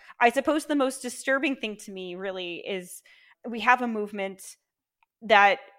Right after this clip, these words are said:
at its core is comprised of extremists.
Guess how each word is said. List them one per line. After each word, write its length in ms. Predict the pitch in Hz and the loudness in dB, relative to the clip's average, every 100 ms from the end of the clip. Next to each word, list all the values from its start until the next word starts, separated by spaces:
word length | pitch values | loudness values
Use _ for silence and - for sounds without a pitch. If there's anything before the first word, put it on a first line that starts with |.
| _ _ _ _ | _ _ _ _
at 160 | 196 220 | 4 4
its 180 | 220 - | 4 -6
core 500 | - 196 180 175 175 _ _ _ _ - | -8 -2 0 -2 -4 _ _ _ _ -4
is 180 | 220 214 | -4 -2
comprised 460 | 240 214 185 190 | -6 -2 -2 -2
of 40 | 196 | -10
extremists. 760 | - - 185 170 175 - - | -14 -12 -10 -10 -12 -18 -20